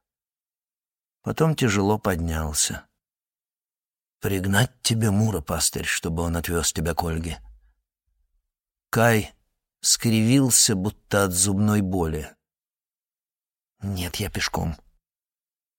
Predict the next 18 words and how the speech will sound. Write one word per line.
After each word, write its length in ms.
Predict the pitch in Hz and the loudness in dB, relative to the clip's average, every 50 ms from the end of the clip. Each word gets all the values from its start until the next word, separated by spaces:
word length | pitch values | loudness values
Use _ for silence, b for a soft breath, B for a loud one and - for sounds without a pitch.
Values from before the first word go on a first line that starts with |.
| _ _ _ _ _ _ _ _ _ _ _ _ - | _ _ _ _ _ _ _ _ _ _ _ _ -10
«Хотя 280 | - - - - 113 | -8 -6 -2 0 0
бы 120 | 110 107 104 | 2 0 0
подкрепись 720 | - 110 - - - 120 113 - - - 110 104 - - | -2 -4 -4 -2 0 0 0 0 0 2 2 2 2 2
по 120 | - 131 113 | 2 2 2
дороге». 560 | 101 101 98 92 90 85 80 80 80 76 - _ _ _ _ _ _ _ | 2 2 2 2 0 -2 -2 -4 -8 -10 -12 _ _ _ _ _ _ _
Староста 720 | - - - - 117 131 143 135 - - - - - 113 | -2 -2 0 2 4 4 4 4 2 2 0 0 0 0
сунул 520 | - - - - - 107 110 113 107 104 98 | 2 2 2 2 2 2 0 0 0 0 -2
Каю 460 | - - 110 107 104 101 98 98 98 | -2 -2 -2 0 0 0 0 -2 -2
лепешку. 600 | 92 87 - - 82 80 78 - - - - - - - _ _ _ _ _ _ _ _ _ _ _ _ _ _ _ _ _ | -4 -6 -8 -8 -8 -6 -6 -6 -6 -8 -10 -10 -12 -16 _ _ _ _ _ _ _ _ _ _ _ _ _ _ _ _ _
«Ты 120 | - 131 113 | -2 0 2
совсем 580 | - - 123 - - - - 131 139 120 104 | 4 4 4 4 6 6 6 6 6 4 4
обессилел». 840 | 95 85 85 90 - - - - - 113 107 87 82 69 - - - _ _ _ _ _ _ _ _ _ _ _ _ _ _ _ _ _ _ _ _ _ _ _ _ _ | 2 2 2 2 4 4 6 4 4 2 0 -2 -4 -8 -10 -14 -18 _ _ _ _ _ _ _ _ _ _ _ _ _ _ _ _ _ _ _ _ _ _ _ _ _
Кай 320 | - - 151 165 165 156 139 | 0 4 6 8 8 6 6
хотел 420 | - - 135 117 - 147 139 139 | 4 2 0 2 4 4 4 4
было 260 | 131 135 135 131 127 | 6 6 6 6 6
отказаться, 1000 | 131 - - - 143 139 131 143 175 180 147 - - - - 160 143 110 - - _ _ _ _ _ _ _ _ _ _ _ _ - | 6 4 2 2 2 4 6 6 6 6 6 6 4 4 4 4 2 2 0 -6 _ _ _ _ _ _ _ _ _ _ _ _ -4
но 120 | 165 165 | -4 -2
передумал. 760 | 143 156 143 131 123 101 92 95 92 90 87 87 90 87 - | 0 2 2 2 2 2 0 -2 -2 -2 -2 -4 -4 -6 -8